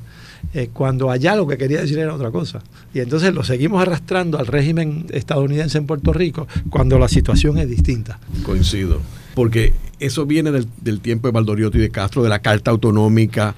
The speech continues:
Speaker 2: donde teníamos poderes y participábamos en el gobierno.
Speaker 1: Exactamente. Y eso es una región
Speaker 2: Sí.
Speaker 1: autónoma. Eso es una región autónoma en España, en otros lugares de Europa y en muchos otros lugares del mundo. Pero entonces aquí se siguió arrastrando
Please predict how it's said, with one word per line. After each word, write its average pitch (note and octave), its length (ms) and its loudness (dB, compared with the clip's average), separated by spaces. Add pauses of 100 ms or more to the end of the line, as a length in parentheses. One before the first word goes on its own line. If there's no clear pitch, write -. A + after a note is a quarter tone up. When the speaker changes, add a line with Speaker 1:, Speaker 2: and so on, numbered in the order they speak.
(180)
Speaker 2:
donde G#2+ 240 0
teníamos A#2 440 2
poderes A#2+ 400 2
y C3 60 2
participábamos B2 1000 0
en B2 80 0
el A#2+ 40 -2
gobierno. A2 440 -2
Speaker 1:
Exactamente. B2+ 720 -4 (160)
Y C3 100 -2
eso G#3 280 4
es A#3+ 160 0
una F3+ 180 -4
región C#3 280 -2
Speaker 2:
Sí. A2+ 180 -8
Speaker 1:
autónoma. - 380 -4 (200)
Eso D#3 140 -10
es D#3 60 -6
una D#3 120 -4
región B2+ 280 -4
autónoma E3+ 360 -6
en C3 140 -4
España, A3 600 -4
en C3 160 -6
otros E3+ 300 -4
lugares E3 340 0
de E3+ 60 -2
Europa G3 380 -4
y C#3+ 120 0
en C3+ 120 0
muchos C#3+ 200 -6
otros D#3 200 -8
lugares C#3 300 0
del B2 140 -2
mundo. G2+ 340 -10 (340)
Pero A#2+ 220 -6
entonces D3 280 -2
aquí F3 260 -2
se F#3 160 -6
siguió C#3+ 420 -4 (240)
arrastrando C#3+ 680 -6